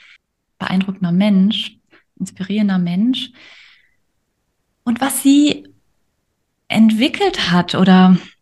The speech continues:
was zu ihr gekommen ist, so drückt sie das immer eher aus, das sind, ist im Prinzip wirklich eine ganz, ganz einfache Methode.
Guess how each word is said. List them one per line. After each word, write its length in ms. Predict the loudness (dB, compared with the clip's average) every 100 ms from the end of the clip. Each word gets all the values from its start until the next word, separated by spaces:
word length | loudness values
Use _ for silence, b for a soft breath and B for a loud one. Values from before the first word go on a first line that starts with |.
| _
was 340 | -2 -2 -2 -4
zu 160 | -4
ihr 180 | 0 2
gekommen 500 | 0 -2 -2 -2 -2
ist, 180 | -4 -6
so 120 | -8
drückt 300 | -6 -8 -6
sie 120 | -4
das 180 | -4 -4
immer 320 | 0 0 0
eher 220 | -6 -6
aus, 420 | -6 -4 -4 -8 -14 B B B B B _ _ _ _ _ _ -8
das 160 | -4
sind, 160 | -2 -2
ist 160 | -4 0
im 120 | 0
Prinzip 400 | 0 -2 -2 -2
wirklich 240 | -4 -2
eine 100 | -4
ganz, 300 | 0 2 2
ganz 180 | 2 -2
einfache 800 | 0 0 -2 -4 -8 -8 -8 -6 -2
Methode. 720 | -2 -2 0 0 0 -6